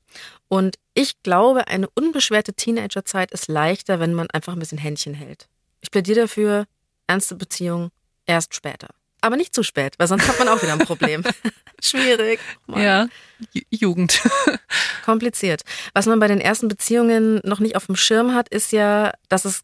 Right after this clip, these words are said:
Speaker 1: gar nicht so ein Zufall ist, mit wem man zusammenkommt und wen man toll findet. Es wird ja immer ganz viel über Muster gesprochen. Und über die macht man sich ja erst Gedanken, wenn's öfter auf die gleiche Weise schief geht. Was hat es mit diesen sogenannten Mustern auf sich, Lena?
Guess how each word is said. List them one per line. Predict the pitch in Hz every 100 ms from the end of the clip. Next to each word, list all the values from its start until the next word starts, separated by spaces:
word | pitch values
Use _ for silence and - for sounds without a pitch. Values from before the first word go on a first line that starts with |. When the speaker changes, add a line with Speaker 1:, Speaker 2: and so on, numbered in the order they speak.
| -
Speaker 1:
gar | 170 196
nicht | 202
so | 196
ein |
Zufall | - 214 - 247
ist, | - -
mit | 180
wem | 170 196
man | 196
zusammenkommt | - 180 170 220 196 180 175
und | 170
wen | 175
man | 180
toll | - 196 226
findet. | - 139 - - - - -
Es |
wird | 208 208
ja | 208
immer | 196 208
ganz | 190 208 -
viel | 202
über | 180
Muster | 185 185 196 - 139
gesprochen. | 127 - - 123 - 123 156 - - -
Und | 196
über | 202
die | 202 247
macht | 262 -
man | 220
sich | 208 208
ja |
erst | - 196 240 -
Gedanken, | - 180 233 220 196 240 269 _ _ _
wenn's | 202 196 -
öfter | - - 226
auf | -
die | 202
gleiche | 185 180 220 190
Weise | 175 185
schief | - 208 - -
geht. | 120 - - _ _ _ _ -
Was | 196 -
hat | 233
es | 220
mit | 202 196
diesen | 202
sogenannten | 190 196 202 185 185
Mustern | 185 202 - 143
auf | 131 -
sich, | 143 -
Lena? | 123 -